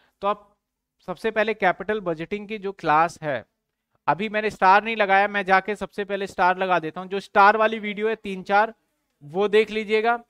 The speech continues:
और उसके बाद ये रिवीजन सेक्शन करिएगा, आराम से समझ में आ जाएगा। प्रोग्राम वाले बच्चे नहीं, ऑनर्स वाले बच्चों के लिए है। प्रोग्राम वाले बच्चे पूरी पूरी क्लास देखेंगे और अच्छे से करेंगे। ऑनर्स वालों का तो सर अभी एग्जाम आ रहा है,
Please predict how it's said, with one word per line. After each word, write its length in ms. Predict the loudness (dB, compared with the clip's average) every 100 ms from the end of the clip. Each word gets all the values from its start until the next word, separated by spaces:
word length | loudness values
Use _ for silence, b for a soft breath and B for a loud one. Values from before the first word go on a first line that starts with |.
| _ _ -6
और 140 | -4
उसके 300 | -4 -6 -4 -2
बाद 300 | 6 6 6
ये 100 | 4 2
रिवीजन 440 | 2 -4 -4 -4
सेक्शन 320 | -6 -10 -10
करिएगा, 360 | -6 -4 0 2
आराम 260 | 4 2 0
से 120 | -6
समझ 220 | -10 -10
में 100 | -6
आ 80 | -6
जाएगा। 240 | -4 -2 -4
प्रोग्राम 600 | 0 0 6 8 6 4
वाले 220 | 0 0
बच्चे 280 | -4 -4 -4
नहीं, 180 | -4 -6
ऑनर्स 420 | -4 -2 -2 -2
वाले 180 | -2 -2
बच्चों 260 | -6 -10 -10
के 100 | -8
लिए 220 | -8 -10
है। 140 | -12 -18 _ _ _ _ -4
प्रोग्राम 480 | -2 4 8 8 6
वाले 200 | 2 2
बच्चे 280 | -4 -2 -4
पूरी 360 | -4 -8 -6 -6
पूरी 240 | -6 -8
क्लास 300 | 0 4 4 2
देखेंगे 540 | -6 -4 -4 -2 -2 _ _ _ _ -4
और 120 | -2
अच्छे 280 | -2 -4 -8
से 100 | -6
करेंगे। 380 | -6 -6 -8 -12 -8
ऑनर्स 340 | -4 -4 -4 -2
वालों 200 | -4 -2
का 120 | -6
तो 140 | -8
सर 180 | -6 -4
अभी 180 | -2 -4
एग्जाम 400 | -6 -2 -4 -4
आ 80 | -10
रहा 120 | -10
है, 120 | -12